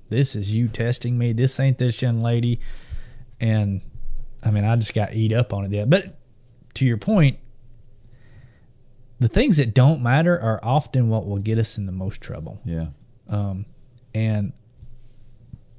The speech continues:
Speaker 1: how we react to Sissy's question,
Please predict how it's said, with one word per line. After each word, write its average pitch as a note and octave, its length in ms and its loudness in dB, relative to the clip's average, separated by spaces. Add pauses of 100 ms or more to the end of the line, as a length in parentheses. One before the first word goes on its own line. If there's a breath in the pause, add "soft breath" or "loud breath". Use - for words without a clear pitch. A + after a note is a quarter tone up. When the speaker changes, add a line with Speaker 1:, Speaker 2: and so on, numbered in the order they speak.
(180)
Speaker 1:
how D3 320 0
we C3+ 160 6
react A#2 880 2 (480 loud breath)
to A#2+ 80 4
Sissy's B2+ 680 4
question, - 680 2